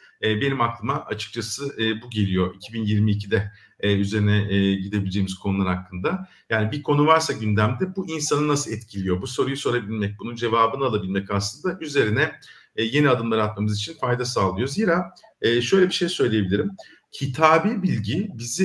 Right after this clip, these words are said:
eyleme geçirme tarafında zayıf kalabiliyor. Evet, zihnimizde böyle bilgi dolu bir kütüphane oluşturabiliyoruz ama eyleme geçebilmemiz için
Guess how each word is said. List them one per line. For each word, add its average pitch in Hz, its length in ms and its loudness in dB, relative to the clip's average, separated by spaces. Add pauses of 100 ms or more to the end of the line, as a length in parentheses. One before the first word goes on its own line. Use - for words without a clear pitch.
eyleme 143 320 2
geçirme 147 460 -4
tarafında 139 460 -2
zayıf 143 340 4
kalabiliyor. 120 640 0 (300)
Evet, 110 360 4 (300)
zihnimizde 123 640 0
böyle 117 260 0
bilgi 120 260 -10
dolu 113 220 0
bir 117 80 -8
kütüphane - 480 -2
oluşturabiliyoruz 120 680 -4
ama 180 180 0
eyleme 123 340 0
geçebilmemiz 143 640 -4
için - 280 -10